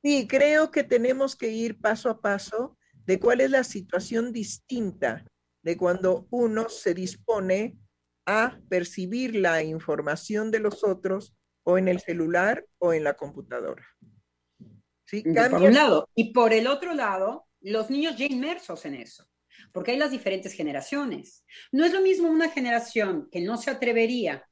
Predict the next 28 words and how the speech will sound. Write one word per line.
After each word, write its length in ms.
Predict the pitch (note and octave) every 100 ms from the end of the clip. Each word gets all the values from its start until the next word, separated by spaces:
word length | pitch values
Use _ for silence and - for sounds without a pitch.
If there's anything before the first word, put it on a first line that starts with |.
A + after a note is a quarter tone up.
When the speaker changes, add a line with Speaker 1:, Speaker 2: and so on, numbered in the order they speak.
| -
Speaker 2:
a 60 | F3
mandar 360 | E3+ F3 G#3 G#3
ciertas 500 | B3+ A#3+ A#3+ - A3+
imágenes, 720 | A3+ A3 - C#3+ C#3+ D#3 -
las 180 | C#3+ D#3+
generaciones, 760 | E3+ E3 F3+ G#3 G#3 A3 - -
eh, 440 | E3+ D#3+ D3+ D3+
que 80 | F3
no, 520 | F3 G3+ A3 A#3 B3 _ _ -
no 180 | A#3 B3
nacen 460 | B3 A3+ - D#3+
en 100 | D3
lo 100 | D3
virtual. 480 | C#3+ - C#3 G#2 G#2 _ _ _ _ _ - -
No 140 | G3
es 80 | A#3
lo 80 | D#4
mismo, 560 | D4 D#4 D4+ G3 E3+ -
eh, 360 | D#3+ D3 D3 C#3+
haber 280 | D#3 F#3+
nacido 440 | A3+ A#3 - B3 G#3
en 80 | F#3
otra 240 | G3 A#3
generación 640 | A#3 G#3 G3+ - A3+ G#3 -
en 160 | D#4 D4
donde 460 | G3+ G3 E3 - _ _
estaba 520 | F3+ - - B3 D4
penalizado 960 | D4 A#3+ A3 F#3 F#3 - G#3+ F3 C3 -